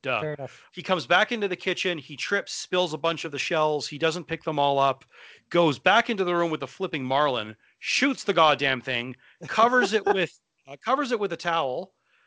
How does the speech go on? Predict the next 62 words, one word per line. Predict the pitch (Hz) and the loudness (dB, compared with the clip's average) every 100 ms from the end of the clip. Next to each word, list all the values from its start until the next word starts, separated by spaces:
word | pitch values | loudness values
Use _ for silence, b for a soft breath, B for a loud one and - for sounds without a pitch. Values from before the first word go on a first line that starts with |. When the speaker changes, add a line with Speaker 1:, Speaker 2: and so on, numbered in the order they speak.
| _ _ | _ _
Speaker 1:
uh, | 127 127 | -10 -8
because | 127 | -8
of | 131 | -2
course | 185 165 | 0 0
he | 147 | 0
does. | 127 123 151 - _ - | -2 -2 -4 -16 _ -12
Speaker 2:
And | 175 165 | -8 -4
then | 160 | -4
we | 143 135 | -4 -4
never | 147 160 180 | -4 -2 -4
hear | - 135 | -4 -2
anything | 131 147 139 143 | 0 -2 -2 -2
about | 113 120 117 | -2 -2 -2
the | 113 | -2
Marlin | 120 151 151 151 | 0 2 0 0
again. | 147 127 104 90 90 - _ - | -2 -2 -2 -4 -8 -14 _ 2
Then | 156 180 185 | 4 6 2
he | 165 175 | -2 0
goes | 156 160 160 | 6 6 6
upstairs. | 160 160 147 139 | 2 4 6 6
He's | - 170 127 | 2 0 0
really, | 135 175 160 139 123 | 2 4 4 2 -2
he's | 113 170 131 | -2 -2 0
really | 151 143 | 2 2
messed | 131 131 - | 4 2 4
up. | 131 - | 2 2
He | 156 | -2
needs | 135 135 - | 0 -2 -4
to | 104 | -2
take | 151 - | -2 2
some | 143 135 | 0 2
Valium. | 104 117 110 90 82 - - | 2 2 2 0 -6 -12 -14
Speaker 1:
Which | - | -10
he | - | -8
changes | - 214 254 226 | -2 0 0 -2
his | 175 | -2
mind | 170 156 147 | 2 2 0
and | |
doesn't, | 147 143 104 - | -2 -4 -8 -14
does | 110 | -14
he? | 196 269 _ _ _ - | -12 -16 _ _ _ 4
Speaker 2:
No, | 175 | 6
Speaker 1:
No, | 160 | 6
'cause | 165 | 4
Speaker 2:
he, | |
Speaker 1:
he | 156 | 0
Speaker 2:
he | 156 | 0
Speaker 1:
spills | 220 196 | 2 2
Speaker 2:
gets | 165 | 2
Speaker 1:
it. | - | 2
Speaker 2:
scared. | 185 139 92 - | 2 2 0 -4
Yeah, | 143 123 | 0 0
he | |
gets | 120 - | 0 0
scared | 180 165 | 0 2
and | |
Speaker 1:
Right. | 131 | 2
Speaker 2:
spills | 160 139 | 2 2
him | |
down | 131 104 | 2 2
the | |
sink. | - 104 82 | 0 -4 -8